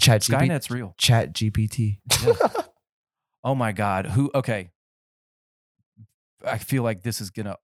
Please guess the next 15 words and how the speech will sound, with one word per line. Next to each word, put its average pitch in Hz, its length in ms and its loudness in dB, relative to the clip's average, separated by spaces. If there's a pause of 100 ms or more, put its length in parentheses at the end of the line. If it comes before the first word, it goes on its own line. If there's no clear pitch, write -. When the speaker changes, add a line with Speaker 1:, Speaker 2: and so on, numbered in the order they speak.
Speaker 2:
uh, - 220 -12
probably 104 280 -4
already 90 260 -6
have 85 100 -14
happened, 85 340 -12
but 85 200 -12 (1000)
do 143 320 2
you 127 760 0 (440)
think, 107 500 -8 (500)
I, 139 120 2
it 131 340 -2
probably 113 220 -6
already 98 160 -6
is, 90 120 -12
but 101 240 -10